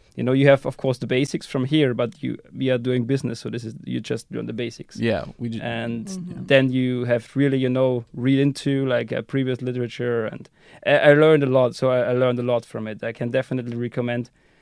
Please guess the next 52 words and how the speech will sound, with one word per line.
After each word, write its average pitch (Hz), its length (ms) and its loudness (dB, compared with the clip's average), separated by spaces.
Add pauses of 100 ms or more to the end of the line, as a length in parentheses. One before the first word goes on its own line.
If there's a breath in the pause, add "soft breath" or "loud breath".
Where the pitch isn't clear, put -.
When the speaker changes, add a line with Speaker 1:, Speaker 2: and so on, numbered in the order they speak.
(680 soft breath)
Speaker 1:
But 139 240 4
there 147 160 4
are 147 60 6
also 147 160 6
def-, 139 280 -2 (140)
if - 220 -8
you 156 260 2
think, 147 240 -2
okay, 143 240 0
you 139 160 -2
don't 147 200 0
wanna 139 220 2
go 127 180 -4
that 143 260 -2
deep 143 180 -4
into 135 200 -2
it, 113 80 -4
there 127 160 0
are 131 40 0
also 127 180 -2
subjects - 680 -6
which 123 240 -6
are, 107 220 -2
you 113 120 -8
know, 110 400 -8
uh, - 340 -8 (540 soft breath)
less 131 280 2
time 120 260 0
intensive, 117 420 -8
and 123 80 0
you 127 80 -2
can 135 140 2
also 135 200 4
choose 120 340 -4
this 127 180 -4
kind 117 180 -8
of 120 80 -8
subjects. - 500 -12
You 123 60 -8
know, 123 80 0
it 123 60 -2
depends 147 360 2
what 147 160 2
you 135 80 -2
want. 127 260 0
They 127 140 -2
offer 127 280 -2
you 117 120 -6
basically - 440 -10
everything, - 400 -12
Speaker 2:
Yeah. - 100 -12
Speaker 1:
so. - 180 -12